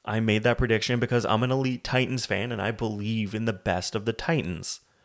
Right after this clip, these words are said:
But in the event that they lost, and they did, even I realized that it's not likely that we were going to win the game.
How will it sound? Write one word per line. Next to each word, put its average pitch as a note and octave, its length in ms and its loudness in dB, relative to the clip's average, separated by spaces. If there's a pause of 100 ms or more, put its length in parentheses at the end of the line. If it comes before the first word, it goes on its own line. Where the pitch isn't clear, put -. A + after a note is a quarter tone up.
(840)
But C3+ 260 4
in A3+ 180 4
the G3+ 140 6
event D3+ 380 8
that C#3 180 6
they A#2 140 4
lost, G2+ 600 2
and B2 180 -2
they F#3+ 100 0
did, A2 420 -2 (1040)
even G3 260 6
I F#3+ 260 8
realized A2 840 4
that G2 320 0 (1600)
it's D#3+ 180 0
not F3 260 4
likely G#2 680 4
that G2 160 4
we A#2 160 4
were G#2 140 6
going A#2+ 340 4
to A2+ 100 0
win A#2+ 220 4
the F#2+ 80 2
game. G#2+ 480 0